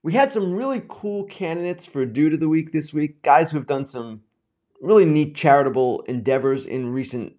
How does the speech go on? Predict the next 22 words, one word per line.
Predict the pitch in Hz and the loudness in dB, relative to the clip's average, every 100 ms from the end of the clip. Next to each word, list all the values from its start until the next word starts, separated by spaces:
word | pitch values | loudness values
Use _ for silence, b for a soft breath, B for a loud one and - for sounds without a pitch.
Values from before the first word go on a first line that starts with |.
| _ - | _ -4
days. | 131 127 135 135 b b b b b b | 0 2 0 -6 b b b b b b
But | 202 214 208 | 6 6 6
I'm | 202 202 | -2 -6
gonna | 220 269 233 | -6 -8 -4
go | 202 190 | 0 0
with | 180 180 | -2 -4
someone | - 156 156 147 147 143 _ | -8 -8 -6 -8 -10 -14 _
who | 147 151 143 | -10 -8 -4
is | 123 135 | -4 -4
just | - 185 | -8 -10
such | - 196 180 | -8 -10 -6
a | |
unique | 151 147 143 | -6 -6 -8
figure | - 147 135 135 123 | -8 -8 -4 -2 -2
in | 101 | -4
the | 117 | -10
game's | 113 120 117 - | -10 -10 -10 -10
history | 117 - 117 117 - | -12 -10 -8 -8 -10
and | 123 - | -12 -12
continues | 143 135 - 190 202 165 123 | -12 -12 -12 -6 -2 -2 -4
to | 120 | -8
be | 107 110 104 | -6 -4 -4